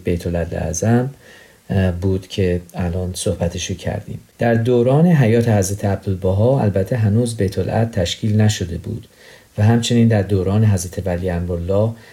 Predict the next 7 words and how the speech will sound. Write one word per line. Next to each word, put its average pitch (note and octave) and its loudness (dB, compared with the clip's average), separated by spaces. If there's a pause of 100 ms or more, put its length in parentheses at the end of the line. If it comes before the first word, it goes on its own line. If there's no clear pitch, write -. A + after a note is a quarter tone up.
(360)
اه، G2 2
گرچه F#2+ -2
پایه‌های G#2 0
نظم F#2+ 0
اداری F2+ -2
یعنی F#2+ 0
تأسیس G2 -4